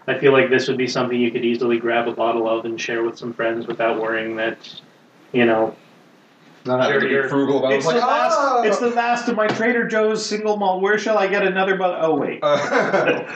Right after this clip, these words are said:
Speaker 2: <laughs> let me pop down
Speaker 1: Yeah,
Speaker 2: the highway
Speaker 1: I'm
Speaker 2: a little
Speaker 1: almost,
Speaker 2: bit. <laughs>
Speaker 1: I'm almost hesitant to finish this thought because Seedy is, is ju-, doing just that most of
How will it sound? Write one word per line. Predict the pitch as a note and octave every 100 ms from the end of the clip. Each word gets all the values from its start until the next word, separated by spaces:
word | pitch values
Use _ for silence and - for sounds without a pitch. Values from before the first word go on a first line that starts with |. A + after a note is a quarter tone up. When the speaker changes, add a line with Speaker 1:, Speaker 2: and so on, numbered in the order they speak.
| -
Speaker 2:
<laughs> | -
let | G2+ A2
me | -
pop | A#2 -
down | E3
Speaker 1:
Yeah, | F3
Speaker 2:
the |
highway | - G#3+ G3+ G3+
Speaker 1:
I'm | A#3+
Speaker 2:
a | B3
little |
Speaker 1:
almost, | G3+ - E3+
Speaker 2:
bit. | G#3 D3+ D3+ -
<laughs> |
Speaker 1:
I'm | E3
almost | F#3 F#3+ F3
hesitant | F3+ D#3+ E3 D#3
to | D3+ -
finish | A3 G3+ -
this | C#3 -
thought | C3+ C3+ C#3
because | C#3 C3 -
Seedy | G3+ G3 B2+
is, | B2 -
is | C3+ C3
ju-, | - D3
doing | - D#3+ D3+ C#3+
just | C#3 -
that | C3+ D3
most | D3+ C3
of | -